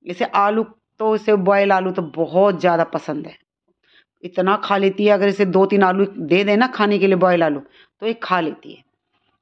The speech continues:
है ना कुक्का? कुक्का, आलू कौन खाएगा? कोको को दे देते हैं आलू,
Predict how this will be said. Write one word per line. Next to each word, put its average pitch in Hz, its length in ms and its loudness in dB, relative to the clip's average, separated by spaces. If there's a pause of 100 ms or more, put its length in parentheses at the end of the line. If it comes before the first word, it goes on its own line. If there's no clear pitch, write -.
(120)
है 208 80 -4
ना 262 80 0
कुक्का? 370 280 -2 (640)
कुक्का, 339 340 0 (440)
आलू 262 200 2
कौन 349 200 2
खाएगा? 359 340 0 (1300)
कोको 302 340 2
को 466 140 2
दे 392 160 2
देते 285 320 4
हैं 269 120 2
आलू, 262 300 2